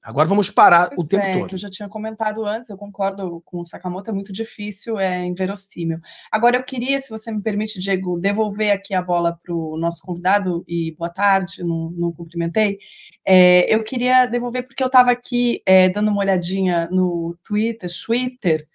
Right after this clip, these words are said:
Speaker 2: dele, e vi um tweet que me chamou a atenção, e eu queria muito que ele comentasse mais, é, longamente aqui,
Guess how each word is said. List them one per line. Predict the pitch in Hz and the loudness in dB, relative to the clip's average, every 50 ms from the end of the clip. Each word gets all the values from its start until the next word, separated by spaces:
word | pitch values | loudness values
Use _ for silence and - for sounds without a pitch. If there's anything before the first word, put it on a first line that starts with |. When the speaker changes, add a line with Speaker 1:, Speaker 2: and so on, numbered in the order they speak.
| _ _ _ _ _ _ | _ _ _ _ _ _
Speaker 2:
dele, | - 165 175 190 202 214 214 202 180 170 170 170 175 - _ | 0 4 6 6 6 6 4 4 6 6 6 4 2 -2 _
e | 196 202 202 196 196 196 190 190 185 - | -2 -2 0 0 0 2 0 0 -2 -4
vi | 190 208 262 277 | -6 -4 -2 -2
um | 277 269 - | -4 -4 -6
tweet | - - 233 247 254 254 - - | -4 -4 -4 -4 -4 -8 -10 -6
que | - 240 | -4 -4
me | 220 | -4
chamou | 214 - 226 214 214 | -2 0 2 2 4
a | 196 | 2
atenção, | 190 196 185 175 - - - 226 214 208 202 196 | 2 2 0 -2 -2 2 6 6 6 6 6 0
e | 202 | -4
eu | 202 | -6
queria | 196 - 233 220 214 226 226 | -8 -8 -6 0 4 4 6
muito | 226 220 220 233 247 277 285 - - | 6 6 4 4 2 0 -2 -4 -4
que | - 233 | -2 0
ele | 220 214 214 214 214 | 0 0 0 -4 -6
comentasse | - - 220 208 208 208 196 - 196 190 190 190 190 - - 190 190 | -4 -4 -2 -2 0 -2 0 2 4 4 4 2 0 -6 -8 -6 -2
mais, | 185 185 180 180 185 185 185 185 - - - | -2 0 0 0 -2 -4 -4 -6 -14 -14 -8
é, | - 175 170 175 175 | -4 -2 -2 -2 0
longamente | - 175 180 185 185 185 185 180 185 185 - | 2 2 4 6 6 6 6 4 2 0 -4
aqui, | 180 180 - - 220 220 208 | -10 -12 -8 -4 -2 -2 -2